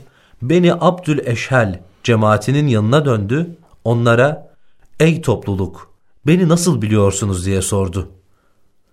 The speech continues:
"Sen bizim büyüğümüzsün, en üstünümüzsün." diye cevap verdiler. Bunun üzerine Sa'd Hazretleri, "Öyleyse siz de Allah Resulüne iman etmelisiniz." dedi ve ilave etti,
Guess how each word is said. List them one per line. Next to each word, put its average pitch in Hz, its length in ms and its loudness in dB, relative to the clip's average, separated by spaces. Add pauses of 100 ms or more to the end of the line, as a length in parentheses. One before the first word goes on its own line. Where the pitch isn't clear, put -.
(320)
"Sen 170 340 2
bizim 147 320 0
büyüğümüzsün, 139 840 0 (420)
en 180 140 4
üstünümüzsün." 139 880 0
diye 104 160 0
cevap 98 380 0
verdiler. 95 600 -4 (800)
Bunun 156 200 4
üzerine 104 480 2
Sa'd 143 380 0
Hazretleri, 104 800 -2 (840)
"Öyleyse 135 800 0
siz 143 460 -2
de 127 420 0
Allah 139 380 2
Resulüne 123 600 0
iman 123 380 2
etmelisiniz." 98 720 -4
dedi 156 520 0
ve 147 100 0
ilave 113 460 2
etti, 92 360 -8